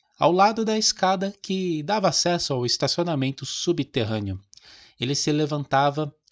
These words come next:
falava e sentava novamente. Eles estavam estranhos e tristes. Eles entram na van e vamos para o estádio.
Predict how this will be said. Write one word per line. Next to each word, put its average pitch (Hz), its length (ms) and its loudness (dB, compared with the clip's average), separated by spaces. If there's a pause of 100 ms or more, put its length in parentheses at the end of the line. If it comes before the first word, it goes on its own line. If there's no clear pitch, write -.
(200)
falava 131 800 -2 (300)
e 139 80 -10
sentava 123 580 4
novamente. 104 680 -4 (580)
Eles 131 260 -4
estavam 170 380 0
estranhos 131 920 -4
e 127 80 -8 (180)
tristes. - 720 -2 (340)
Eles 131 300 0
entram 180 340 -2
na 160 180 -4
van 127 300 -6 (560)
e 170 80 -4
vamos 127 460 -2
para 104 240 -4
o 101 60 -6
estádio. 95 560 -8